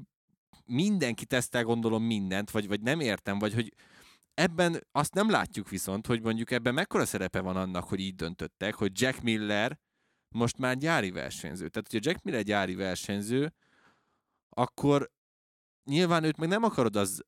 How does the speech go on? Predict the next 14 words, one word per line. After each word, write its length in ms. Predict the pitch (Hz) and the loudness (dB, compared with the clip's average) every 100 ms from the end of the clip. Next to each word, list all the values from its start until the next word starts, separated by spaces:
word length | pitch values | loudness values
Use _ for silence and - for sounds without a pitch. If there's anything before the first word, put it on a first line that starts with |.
| - | 0
őt 200 | 156 202 | 2 2
se, 120 | 220 | 2
tehát 300 | 123 107 113 | 2 -2 -2
alapvetően 560 | - 156 165 - 175 151 | 2 4 2 0 2 2
tényleg 240 | 202 143 | 2 0
a 60 | 107 | 0
két 280 | - 139 | 0 0
gyári 280 | 123 123 123 | 4 2 4
versenyződet 680 | 123 127 147 131 131 139 - | 2 2 2 0 0 0 0
nem 180 | 156 226 | 0 2
akarnád 500 | 226 123 101 95 98 | 2 2 2 0 0
azzal 300 | 92 95 90 | 0 0 -2
szabotálni, 680 | - 95 92 - 87 87 90 | 0 -2 -4 -6 -6 -6 -4
szerintem. 720 | - 95 85 90 90 90 | -2 -2 -4 -10 -10 -10